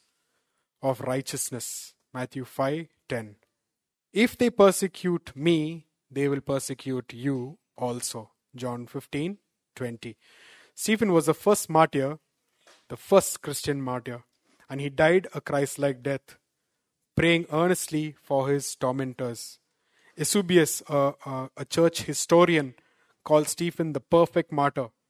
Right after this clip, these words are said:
thus becoming the perfect prototype for all martyrs to follow.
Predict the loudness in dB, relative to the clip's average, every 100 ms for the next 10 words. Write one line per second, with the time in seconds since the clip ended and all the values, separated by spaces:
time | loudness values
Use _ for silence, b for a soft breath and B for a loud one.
0 | _ _ _ _ 2 4 4 0 0 0
1 | 0 -2 -4 4 4 6 2 2 4 6
2 | 6 4 2 0 -14 -20 _ _ -6 -6
3 | -4 0 4 4 4 -2 -2 -6 -6 -10
4 | -10 -10 -10 -14